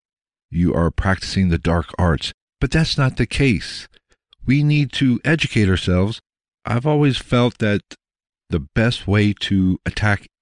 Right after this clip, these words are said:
any problem or deal with any situation is to learn both sides of the coin, essentially. And that is such a concept that has been forgotten in today's society.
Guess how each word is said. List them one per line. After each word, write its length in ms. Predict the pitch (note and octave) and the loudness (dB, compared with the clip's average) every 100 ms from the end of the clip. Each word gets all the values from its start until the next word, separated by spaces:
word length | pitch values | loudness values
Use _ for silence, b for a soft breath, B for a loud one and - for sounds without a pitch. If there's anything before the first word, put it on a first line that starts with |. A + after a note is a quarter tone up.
| - | -2
any 380 | A#2+ D3 C3 F#2+ _ _ - | 0 2 2 0 _ _ -8
problem 500 | - F#2 F#2 A2 A#2 | -2 0 2 0 2
or 200 | G2 F#2+ - _ _ _ _ _ _ - | 2 2 -2 _ _ _ _ _ _ -4
deal 180 | G#2+ G2+ | 0 2
with 120 | F2 | 0
any 320 | B2 C#3 B2+ - _ - | 0 2 2 -2 _ -8
situation 680 | - - D2+ F#2 B2+ G#2+ D#2 | -4 -2 0 2 2 0 0
is 240 | F#2 F2+ | 0 0
to 280 | - G#2+ G#2+ - | -2 -4 -4 -6
learn 280 | A2+ C3 A#2+ | -2 0 0
both 260 | G#2 A2 | 0 -2
sides 400 | - G2 F#2 F2 | 0 -2 0 -2
of 320 | - F2 D2+ - _ _ _ _ _ | -2 -2 -2 -8 _ _ _ _ _
the 60 | G2+ | -10
coin, 300 | - F#3 F#3 | 0 2 4
essentially. 520 | A2+ - D2+ C2+ B1+ - _ _ _ - | 2 0 -2 -4 -6 -10 _ _ _ -2
And 140 | C3 | 2
that 120 | D#3+ | 2
is 100 | D#3 | 2
such 640 | - - C#3+ C#3+ - - - | 0 -2 0 -2 -4 -8 -4
a 80 | G2+ | -4
concept 500 | - A2 A2 - F#2+ | -2 0 0 -2 -4
that 160 | F2+ F2+ | 0 2
has 280 | F2+ E2+ D#2 | 2 0 -2
been 280 | F#2+ F#2 | -2 0
forgotten 600 | F2 D#2 D2 F#2 F#2 F#2 | -2 -6 -2 0 0 0
in 80 | F2 | -4
today's 380 | - E2 F2 E2+ | -2 0 0 0
society. 500 | E2+ - A2+ G2 | -2 -2 0 0